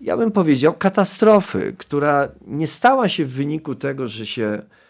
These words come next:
nie wiem, moi poprzednicy w Wałbrzychu, prezydenci źle gospodarzyli. To był obiektywny fakt, po prostu zwyczajnie zmieniło się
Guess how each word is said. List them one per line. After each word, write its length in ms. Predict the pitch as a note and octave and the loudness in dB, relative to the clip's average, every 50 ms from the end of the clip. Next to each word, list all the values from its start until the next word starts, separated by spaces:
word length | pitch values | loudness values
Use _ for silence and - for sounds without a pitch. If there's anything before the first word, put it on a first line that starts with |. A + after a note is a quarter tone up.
| _ _ _ - | _ _ _ -8
nie 220 | G#2+ G#2 G2+ F2 | -6 -6 -6 -6
wiem, 340 | - - D2+ - C2 C2 - - | -8 -10 -12 -12 -12 -12 -10 -4
moi 240 | - A2+ B2 C3 B2 | -2 -2 0 -2 -2
poprzednicy 840 | B2+ C3+ B2+ - - - B2+ A2 A2+ A#2 B2+ B2+ B2 - C3 A#2+ | -2 -4 -4 -4 -4 -4 -4 -2 -2 -2 -4 -4 -4 -6 -8 -8
w 60 | G#2 | -6
Wałbrzychu, 520 | G#2 A2+ A2+ A2 G2 G2+ A#2+ A#2+ - B2+ A2 | -4 -4 -4 -4 -6 -8 -12 -12 -10 -12 -10
prezydenci 760 | A2+ A#2 G#2+ G2+ G#2 G#2 A2+ A#2 A2+ G2+ - - A2 G#2 - - _ _ _ _ | -8 -8 -10 -8 -6 -4 -4 -4 -4 -6 -8 -12 -14 -14 -16 -18 _ _ _ _
źle 320 | - G2 G2+ A#2 B2+ C3 B2 | -8 -6 0 2 2 2 2
gospodarzyli. 840 | A2 A#2+ A2 - - - G#2 G2 A2 G#2+ F#2 G2+ F#2+ F2 - - - _ _ _ _ _ - | 2 -2 -4 -6 -8 -10 -6 -4 -4 -4 -4 -6 -8 -8 -10 -12 -14 _ _ _ _ _ -6
To 120 | - D#3+ | -6 -2
był 220 | D#3+ G3 G#3 G#3 | 2 2 2 2
obiektywny 640 | D3+ F3+ D#3+ F3 E3 - - A3 A3+ G#3 F#3+ F#3 D3+ A2+ | 2 0 -2 -2 -4 -2 -2 -4 -2 -2 -4 -6 -6 -4
fakt, 360 | - - B2 C#3 D#3 - - _ | -2 0 0 0 -2 -4 -10 _
po 100 | - F3 | -8 -6
prostu 440 | E3 - G3 A3+ A3+ A3 A3 - G#3+ | -2 2 4 4 4 4 0 -8 -12
zwyczajnie 680 | F3 C#3 C#3 D3 C#3 - E3 D#3+ E3 E3 E3 E3 E3 E3 E3 - _ - | -12 -12 -12 -12 -8 -4 -4 -4 -2 -4 -6 -6 -8 -10 -12 -18 _ -16
zmieniło 600 | G#2 G2+ G#2+ B2+ C#3+ D3 C#3 C#3 D3 D3 D3 C#3+ C3+ | -14 -12 -8 -6 -6 -4 -4 -4 -4 -2 -4 -4 -4
się 340 | C3 - C3+ C#3 C#3 D3 | -4 -4 -4 -4 -4 -6